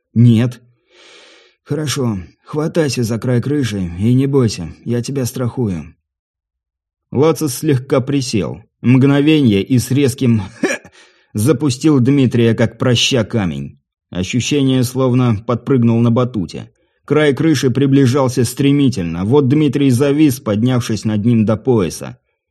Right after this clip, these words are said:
Схватиться не за что, только за желоб водостока.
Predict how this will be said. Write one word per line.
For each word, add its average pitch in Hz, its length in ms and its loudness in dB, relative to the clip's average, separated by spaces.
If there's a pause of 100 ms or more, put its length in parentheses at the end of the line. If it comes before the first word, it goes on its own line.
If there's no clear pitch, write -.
(280)
Схватиться 127 640 0
не 135 220 2
за 101 140 -2
что, 90 200 -8
только 110 280 -2
за 117 160 0
желоб 113 380 0
водостока. 117 760 -2